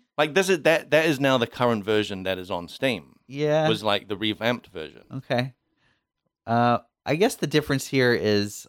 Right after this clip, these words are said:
Speaker 2: uh, I think that there is a, a, a level of work that has to go into the quests and A I for
Speaker 1: Yeah.
Speaker 2: an Elder Scrolls game that is a step above the level of work that has to go into the campaign for a G T A.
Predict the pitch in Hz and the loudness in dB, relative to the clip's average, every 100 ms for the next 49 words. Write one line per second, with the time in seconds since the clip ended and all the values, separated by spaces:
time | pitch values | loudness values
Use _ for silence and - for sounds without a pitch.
0 | _ - 95 95 90 - _ _ _ _ | _ -8 -2 0 -2 -6 _ _ _ _
1 | _ _ _ _ _ 107 - 139 135 120 | _ _ _ _ _ -12 -6 -6 -6 -4
2 | 104 104 101 98 90 _ _ _ _ _ | 0 2 2 0 -2 _ _ _ _ _
3 | 101 98 95 107 117 135 139 123 110 113 | 0 2 2 2 4 4 4 2 2 2
4 | 117 113 - _ _ _ 98 107 110 110 | 2 0 -8 _ _ _ -12 -10 -6 0
5 | 104 104 98 92 92 _ _ - 143 131 | 2 2 2 2 0 _ _ -2 0 0
6 | - 113 - 113 82 104 92 87 80 - | -4 -4 0 2 2 2 0 -2 -6 -14
7 | _ 104 92 90 85 _ _ _ - 92 | _ -2 -2 -2 -8 _ _ _ -8 -8
8 | 90 - 147 120 - 101 95 98 90 85 | -4 0 2 0 0 -2 -2 -4 -6 -6
9 | 87 _ _ _ - 101 110 110 - - | -12 _ _ _ -14 -2 -2 -2 -6 -6
10 | 104 107 - 107 104 107 101 92 87 _ | -4 -4 -4 -6 -2 2 2 2 -4 _
11 | _ _ _ _ _ 104 101 98 101 - | _ _ _ _ _ -4 -4 -2 -4 -2
12 | 92 - 101 92 87 - 104 90 104 90 | -4 -4 -2 0 -2 -8 -4 -4 -2 -6
13 | 82 - - - - _ - | -6 -14 -20 -20 -20 _ -20